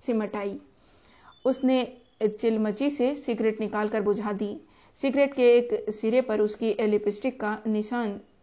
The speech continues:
जमा रह गया था। "तुम अब एक पनीर लोगी?" "नहीं।" "तुम्हें अब जाना चाहिए, मैं चला जाऊंगा, अभी समय है।" उसने अपनी आंखें मूंद ली थी।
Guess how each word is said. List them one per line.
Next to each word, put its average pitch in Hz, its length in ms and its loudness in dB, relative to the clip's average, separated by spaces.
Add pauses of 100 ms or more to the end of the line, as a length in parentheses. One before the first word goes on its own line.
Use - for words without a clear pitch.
(180)
जमा 220 300 -2
रह 208 200 -4
गया 208 240 -2
था। 202 300 -8 (580)
"तुम 240 180 4 (100)
अब 240 320 0
एक 233 200 2
पनीर 220 400 0
लोगी?" 247 440 0 (360)
"नहीं।" 208 320 -2 (480)
"तुम्हें 262 240 6
अब 226 120 0
जाना 208 280 -2
चाहिए, 202 520 -4 (280)
मैं 226 260 -2
चला 214 240 -2
जाऊंगा, 202 500 -6 (240)
अभी 214 220 -2
समय 202 280 -8
है।" 208 280 -8 (840)
उसने 262 340 2
अपनी 226 500 0
आंखें 202 280 -4
मूंद 208 260 -2
ली 208 140 -2
थी। 208 360 -6